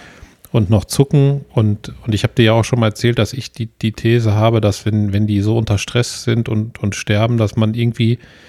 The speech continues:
Speaker 1: scheint, dass
Speaker 2: Angsthormone mit isst, ne?
Speaker 1: Ja, scheint, diese Angsthormone scheinen in den Muskel zu gehen und das ist da irgendwie, glaub ich, mit drin. Hab ich so das Gefühl, also.
Speaker 2: Gibt's da nicht auch irgendwelche
Speaker 1: Keine Ahnung.
Speaker 2: Studien zu oder so? Also über so
Speaker 1: Weiß ich nicht.
Speaker 2: grundsätzliche Sachen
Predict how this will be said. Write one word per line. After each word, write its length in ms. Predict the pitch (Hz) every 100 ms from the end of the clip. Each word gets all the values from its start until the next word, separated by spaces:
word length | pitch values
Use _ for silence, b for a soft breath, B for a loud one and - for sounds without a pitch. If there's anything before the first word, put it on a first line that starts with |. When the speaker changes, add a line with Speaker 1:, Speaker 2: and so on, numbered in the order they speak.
| B B
Speaker 1:
scheint, 420 | - - 104 120
dass 120 | 120 110
Speaker 2:
Angsthormone 340 | 98 98 101
mit 240 | 95 98
isst, 340 | - 110 - -
ne? 100 | 127
Speaker 1:
Ja, 160 | 117 104
scheint, 360 | - 117 127 127
diese 260 | 117 113
Angsthormone 580 | 110 135 - 127 123 123
scheinen 380 | - 117 120 117
in 60 |
den 160 | 101 117
Muskel 400 | 117 131 - 131
zu 180 | - 123
gehen 240 | 120 123
und 80 | 120
das 300 | 117 120 -
ist 240 | 135 - -
da 60 |
irgendwie, 260 | 123 120 120
glaub 220 | 120 120
ich, 100 | -
mit 160 | 113 117
drin. 180 | 113
Hab 100 | 113
ich 100 | 117
so 80 | -
das 160 | 101 -
Gefühl, 460 | - 98 92 82 -
also. 340 | 87 85 85 - _ _ B B B B B B -
Speaker 2:
Gibt's 160 | 107
da 80 | 135
nicht 180 | 123 120
auch 80 | 117
irgendwelche 300 | 123 113 90
Speaker 1:
Keine 80 | 101
Ahnung. 100 | 82
Speaker 2:
Studien 400 | 82 127 175 180
zu 240 | - 180 190
oder 160 | 160
so? 160 | 156 165
Also 240 | 117 110
über 360 | 107 107 113 107
so 60 | 107
Speaker 1:
Weiß 20 |
ich 100 | 104
nicht. 120 | -
Speaker 2:
grundsätzliche 680 | 113 82 123 - 139 - 123
Sachen 340 | 110 127 156